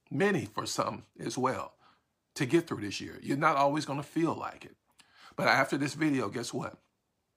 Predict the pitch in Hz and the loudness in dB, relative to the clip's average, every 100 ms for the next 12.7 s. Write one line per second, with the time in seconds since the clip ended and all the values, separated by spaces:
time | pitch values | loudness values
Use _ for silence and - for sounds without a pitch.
0 | _ - 277 381 339 392 - - - - | _ -6 0 0 4 4 4 0 -6 -4
1 | 208 240 220 262 - - - - - _ | -2 0 4 4 2 -2 -10 -10 -20 _
2 | _ _ _ _ _ _ _ _ _ _ | _ _ _ _ _ _ _ _ _ _
3 | _ - 139 143 135 143 208 - - - | _ -2 0 2 2 4 2 2 -8 -14
4 | - _ _ _ _ _ _ _ 156 156 | -14 _ _ _ _ _ _ _ -2 2
5 | 160 180 - 160 - - 147 147 139 117 | 2 2 0 0 -2 -2 0 0 0 -2
6 | 170 117 98 - - _ _ _ - _ | -6 -8 -10 -12 -20 _ _ _ -20 _
7 | _ _ _ _ _ _ _ _ _ _ | _ _ _ _ _ _ _ _ _ _
8 | _ _ _ _ 123 170 156 - 190 202 | _ _ _ _ 2 4 4 8 8 8
9 | 196 - 202 175 _ _ - 131 180 190 | 2 -2 -4 -4 _ _ -10 2 4 4
10 | 180 156 170 180 143 139 160 175 208 226 | 4 4 4 4 0 2 4 6 4 -2
11 | _ _ - - - 151 170 - - 190 | _ _ -12 -4 4 6 6 2 -4 -4
12 | - 147 92 - - - 120 | 0 0 -2 -6 -12 -14 -16